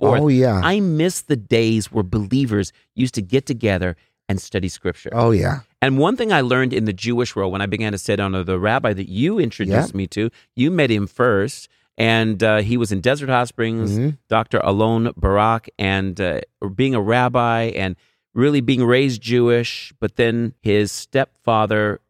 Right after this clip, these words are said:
Speaker 1: baptized him Christian, Church of
Speaker 2: Mm.
Speaker 1: Christ,
Speaker 2: Mm-hmm.
Speaker 1: and he lost that identity. And then when his grandmother was getting ready to pass, she revealed to him,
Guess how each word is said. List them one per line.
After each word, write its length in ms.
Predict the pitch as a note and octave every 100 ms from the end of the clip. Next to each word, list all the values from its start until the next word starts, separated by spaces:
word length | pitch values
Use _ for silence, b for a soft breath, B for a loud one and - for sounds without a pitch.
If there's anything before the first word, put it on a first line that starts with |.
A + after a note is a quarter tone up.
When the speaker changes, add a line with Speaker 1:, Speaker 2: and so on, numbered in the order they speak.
| _
Speaker 1:
baptized 500 | A2 A2 - A#2 G#2+
him 100 | G#2+
Christian, 500 | G#2 - C#3 - B2
Church 240 | A#2 B2 B2
of 80 | F#2+
Speaker 2:
Mm. 40 |
Speaker 1:
Christ, 460 | - A#2 A2+ A2+ G#2
Speaker 2:
Mm-hmm. 80 | A2+
Speaker 1:
and 100 | B2 b b
he 60 | B2+
lost 340 | A#2+ C3 C#3+
that 120 | C3+ A#2+
identity. 680 | A2+ G#2 A2+ A2 A2 G#2+ -
And 180 | - B2+
then 140 | D3 E3+
when 80 |
his 100 | D3+
grandmother 500 | A#2+ C3+ C#3+ C#3+ C3+
was 140 | B2+ G#2+
getting 140 | C3
ready 80 | A#2+
to 40 | G#2+
pass, 380 | - A2+ G#2+ A2+
she 140 | -
revealed 380 | G2+ F#2 G#2+ B2
to 80 | B2+
him, 260 | A#2 A#2+